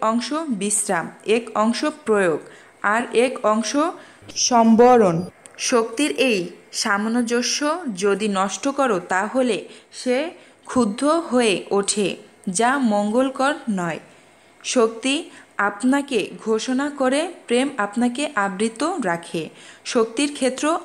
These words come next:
আলো, প্রেমের ক্ষেত্র অন্ধকার। শক্তিমানের শক্তির অধিকারের চেয়ে বড় অধিকার আর নেই। বিধাতা যে অধিকারের দাতা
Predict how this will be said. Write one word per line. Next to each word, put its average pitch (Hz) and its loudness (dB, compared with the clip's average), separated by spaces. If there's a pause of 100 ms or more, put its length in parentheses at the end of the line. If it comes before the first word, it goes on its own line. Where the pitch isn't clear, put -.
আলো, 185 0 (220)
প্রেমের 233 2
ক্ষেত্র 240 -4 (220)
অন্ধকার। 196 0 (400)
শক্তিমানের 277 0 (140)
শক্তির 247 0 (140)
অধিকারের 240 0
চেয়ে 226 0 (120)
বড় 202 4 (100)
অধিকার 240 0 (100)
আর 190 0
নেই। 160 -6 (460)
বিধাতা 214 0 (520)
যে 202 4 (400)
অধিকারের 254 2 (320)
দাতা 202 0